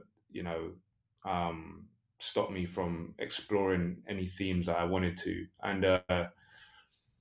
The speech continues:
as I say, I, I feel like with the film, it's, you know, like, that is an extreme thing that Kaz, Kaz wants to do, and it's a, you know, it's an unfortunate thing, you know, and I, I don't wish violence on anyone in any way, shape, or form. Um,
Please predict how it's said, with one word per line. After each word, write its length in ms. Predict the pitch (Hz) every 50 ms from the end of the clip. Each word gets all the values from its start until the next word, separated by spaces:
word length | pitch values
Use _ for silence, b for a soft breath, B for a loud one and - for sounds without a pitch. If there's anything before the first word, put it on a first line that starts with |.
| _ _ _ -
as 140 | 131 139 143
I 60 | 156
say, 320 | 143 - 170 165 156 156 -
I, 260 | 139 143 139 - 147
I 40 | 143
feel 160 | - - 170
like 180 | 165 151 143 156
with 120 | 147 151
the 60 | 156
film, 380 | - - 170 170 170 151 143 139
it's, 420 | 135 131 123 - - - - - _ _ _ _ _ -
you 100 | - 117
know, 320 | 113 110 107 104 107 107 104
like, 220 | 107 107 113 113
that 160 | - 135 139 143
is 140 | 123 117
an 100 | 127 123
extreme 580 | 123 117 - - - - 123 131 131 131 123 113
thing 500 | 113 - - - 120 113 107 98 92 90
that 220 | 98 101 95 - -
Kaz, 400 | - 110 104 98 92 92 92 - - -
Kaz 360 | - 117 110 107 95 87 92
wants 320 | 95 107 107 107 107 -
to 100 | - 95
do, 400 | 92 85 110 110 107 95 90 82 85 90
and 100 | 90 90
it's 240 | 90 87 90 -
a, 260 | 95 92 87 85 85 82 - _ _ -
you 80 | 95
know, 300 | 90 90 87 87 85 85 92
it's 140 | 95 -
an 80 | 104 101
unfortunate 680 | 98 98 95 - - 123 123 123 - - 98 90 87 -
thing, 320 | - - 92 90 90 - -
you 140 | 87 92 87
know, 160 | 87 90 92 95
and 100 | 101 107
I, 200 | 110 117 120 117
I 40 |
don't 220 | 127 127 117 117 117
wish 260 | 120 113 113 - -
violence 440 | - 117 113 110 107 104 104 - 104
on 100 | 98 - -
anyone 480 | 113 113 110 104 95 92 90 87 87 87
in 100 | 87 95 - 110
any 320 | 107 104 98 95 92 90 90
way, 240 | 101 104 104 104 98
shape, 300 | 90 - - 95 92 92 -
or 80 | 90
form. 440 | - - - 107 101 95 90 85 87 _ _ _ _ _ _ _ _ _ _ _ -
Um, 540 | 98 98 95 95 92 92 87 85 82 82 -